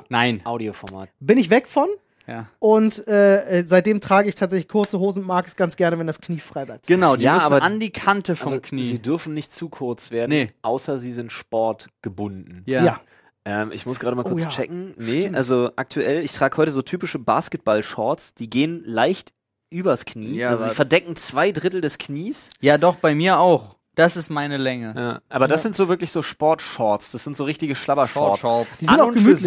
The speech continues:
Speaker 2: sich, die korrekte Länge kurzer Hosen wäre so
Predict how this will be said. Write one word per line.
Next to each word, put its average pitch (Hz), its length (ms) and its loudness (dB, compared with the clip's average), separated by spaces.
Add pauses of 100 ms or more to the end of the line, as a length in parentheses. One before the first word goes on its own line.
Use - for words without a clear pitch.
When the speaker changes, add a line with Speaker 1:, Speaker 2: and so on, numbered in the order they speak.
Speaker 2:
sich, - 360 -2 (460)
die 175 400 2 (220)
korrekte 180 500 0
Länge 180 340 0
kurzer 180 380 -2
Hosen 175 300 0
wäre 160 340 0
so 139 680 -2